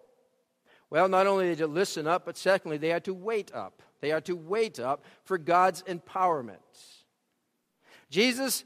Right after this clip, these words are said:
not only gives them a job to do, his power will equip them to do it. The disciples here were dreaming of earthly thrones. And Jesus puts it all into perspective for them by reminding them that he wants to rule in their lives daily.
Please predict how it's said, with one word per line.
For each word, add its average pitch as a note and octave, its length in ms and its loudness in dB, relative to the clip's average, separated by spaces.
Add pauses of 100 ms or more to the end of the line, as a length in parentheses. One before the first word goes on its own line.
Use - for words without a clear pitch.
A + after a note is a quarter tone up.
not A3+ 300 10
only B3+ 240 6
gives G3 280 4
them G#3 160 0
a G3 60 2
job F#3+ 400 4
to G3 80 -8
do, F#3+ 220 2
his F#3 240 0
power A#3+ 560 8
will F#3+ 180 0
equip B3 540 0
them A#3 280 2
to A3 140 -4
do F#3 320 2
it. C3 160 -4 (260)
The F#3 60 -4
disciples A#3+ 640 6
here A#3 180 8
were G3 140 4
dreaming B3+ 680 0
of G#3 200 4
earthly G#3+ 420 0
thrones. - 880 -6 (1040)
And C3+ 100 -8
Jesus A3+ 420 2
puts B3 300 0
it G#3 80 2
all C4 240 10
into B3 180 2
perspective A3+ 640 2
for F#3 160 -2
them F#3+ 160 2
by F#3+ 100 6
reminding G#3+ 800 4
them E3 300 -2 (200)
that F#3+ 120 2
he G3+ 80 0
wants A3+ 400 6
to A3 120 -4
rule A#3+ 380 2
in A3 120 4
their G#3+ 180 2
lives G3+ 460 4
daily. D3+ 420 -2